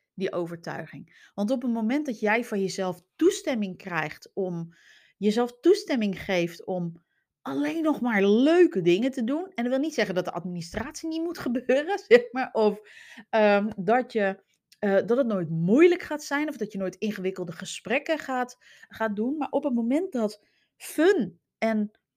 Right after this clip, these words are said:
voldoening en, ehm,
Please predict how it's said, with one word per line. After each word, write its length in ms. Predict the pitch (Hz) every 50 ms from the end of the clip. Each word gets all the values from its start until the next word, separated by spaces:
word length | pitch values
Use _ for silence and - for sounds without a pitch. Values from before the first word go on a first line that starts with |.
| _ _ - -
voldoening 880 | - - 240 233 226 190 180 240 285 359 403 320 220 175 156 151 - _ _ _
en, 440 | - 214 226 226 214 214 208 208 _ _ _ _ _ _ _ _ _ _ _ _ _ _ _ _ - - - -
ehm, 460 | 180 180 180 180 175 170 170 165